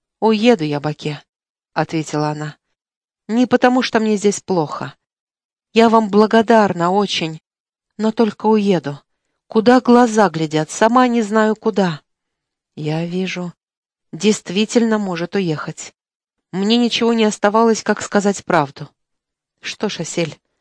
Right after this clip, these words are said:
задерживать не имею права. Но и мне не жить здесь, придётся уйти. Я уже один раз покидал пустое место. Да что тут объяснять? Сама знаешь, Асель. Если ты уедешь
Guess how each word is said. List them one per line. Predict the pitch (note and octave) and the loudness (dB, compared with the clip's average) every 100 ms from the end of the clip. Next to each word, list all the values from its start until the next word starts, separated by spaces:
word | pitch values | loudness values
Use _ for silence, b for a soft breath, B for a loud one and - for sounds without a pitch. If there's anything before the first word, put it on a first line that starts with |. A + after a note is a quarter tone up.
| _ _ _ _ - | _ _ _ _ -12
задерживать | F3 G#3+ G3+ B3+ A3 A3+ A3 | 2 2 4 2 2 -2 -2
не | G#3+ G#3+ | -2 -2
имею | G#3 G3+ | -2 -2
права. | - F3 D3+ D3 - _ _ _ _ _ _ | 0 -2 -2 -8 -16 _ _ _ _ _ _
Но | A3 A#3+ B3 | 0 2 2
и | - A3 | 2 0
мне | A#3+ A3+ F3+ | 0 0 -2
не | D#3 | -4
жить | D#3+ E3 D3 | -4 -6 -8
здесь, | D3+ D#3 - - | -6 -6 -6 -16
придётся | - G3 G3+ G#3 - | -4 0 0 0 0
уйти. | G#3+ G#3 - D#3 _ _ _ _ _ _ - | -2 -2 -6 -6 _ _ _ _ _ _ 0
Я | G3 | 2
уже | G#3 G#3 | 4 4
один | G#3+ F#3+ G#3 | 2 2 0
раз | G#3 G#3 | 2 0
покидал | - G#3 A3 B3 A#3+ | -2 -4 2 2 0
пустое | D#3 - E3 D#3+ | -4 -4 -4 -4
место. | D#3+ D3+ - C#3+ _ _ _ _ | -6 -8 -12 -14 _ _ _ _
Да | F3 F3 | -4 -2
что | - C#4 | -2 -6
тут | - C3+ | -4 -8
объяснять? | C3+ D3 - D#3 D3+ - _ _ _ _ | -10 -10 -6 -8 -8 -18 _ _ _ _
Сама | - F#3 F3 D#3 | -2 -2 0 -4
знаешь, | D3+ D3 C#3+ | -4 -8 -6
Асель. | D#3 - D3 C#3+ _ _ _ _ _ _ - | -8 -6 -8 -8 _ _ _ _ _ _ -10
Если | F3 A#3+ - | 2 2 4
ты | A3+ A#3 | 0 2
уедешь | A3 G3+ A#3+ D#3+ D3 - - | 2 2 0 0 -4 -6 -8